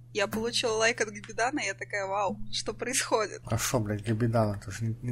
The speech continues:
Speaker 2: не какая-то там звезда. Я, наверное, на Т Ф ни одного минуса не поставил никогда никому. Даже если меня хуесосят, всегда ставлю лайк.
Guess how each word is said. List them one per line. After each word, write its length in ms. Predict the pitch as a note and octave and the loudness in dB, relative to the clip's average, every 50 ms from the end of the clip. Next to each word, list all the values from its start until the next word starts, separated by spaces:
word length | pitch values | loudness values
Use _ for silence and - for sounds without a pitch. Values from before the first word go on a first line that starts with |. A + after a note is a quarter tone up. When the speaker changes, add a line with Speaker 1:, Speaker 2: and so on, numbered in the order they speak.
| A#2+ A#2 | 0 0
Speaker 2:
не 200 | A2+ B2 B2+ B2 | 0 0 0 0
какая-то 380 | B2 B2 D3 D3 D3+ C#3 C3+ | 6 10 12 12 12 12 10
там 300 | A#2+ - A#2 A2+ A2+ A2 - | 4 4 4 4 4 4 0
звезда. 680 | A#2 A2 G#2+ A2 G#2+ A2 A2 A2 A2 A2 G#2+ G#2 G#2 - - - - - | -2 -2 -2 0 0 0 0 0 2 2 0 0 0 -2 -8 -14 -6 0
Я, 220 | - D#3 D#3+ D#3+ E3 | 6 8 10 10 10
наверное, 400 | D#3+ E3+ E3 F3 F3+ F3 E3+ D#3+ | 10 10 12 12 12 12 10 4
на 60 | D3+ | 4
Т 120 | C#3 - G3+ | 6 6 6
Ф 140 | F#3+ G#3 - | 6 8 6
ни 60 | D#3 | 4
одного 180 | C3+ D#3 D#3+ | 6 6 6
минуса 340 | D#3+ D#3+ D3+ C#3+ - - B2 | 6 6 4 4 2 0 -2
не 60 | A#2+ | -2
поставил 400 | A#2 - A2+ - - B2 A#2 A2+ | -2 0 0 0 2 2 2 2
никогда 420 | A#2 A#2+ A#2+ A#2+ B2+ A#2+ - B2 A2+ | 2 0 -2 -2 -4 -2 0 0 0
никому. 540 | A2 G#2+ - - B2 A#2+ A2+ G#2 G2 F2+ - - | 0 0 -2 -2 0 0 0 -2 -4 -4 2 2
Даже 280 | - A2 B2 A#2 A#2 | 4 4 4 2 2
если 160 | B2 A#2+ - C3 | 0 0 0 0
меня 100 | B2+ A#2+ | 0 0
хуесосят, 500 | A#2+ - C3+ C3 - - F3 E3+ - - | 0 0 0 0 4 4 2 2 2 -2
всегда 480 | - - - A2+ A#2+ B2+ C3 B2+ - - | -4 -4 -2 0 2 2 2 2 0 -2
ставлю 400 | - - - A#2 A#2 A#2 A#2+ A#2 | -4 -2 0 -2 0 -2 -4 -2
лайк. 280 | A2+ G#2 G2+ G2 A2+ | -2 -2 -2 -2 -6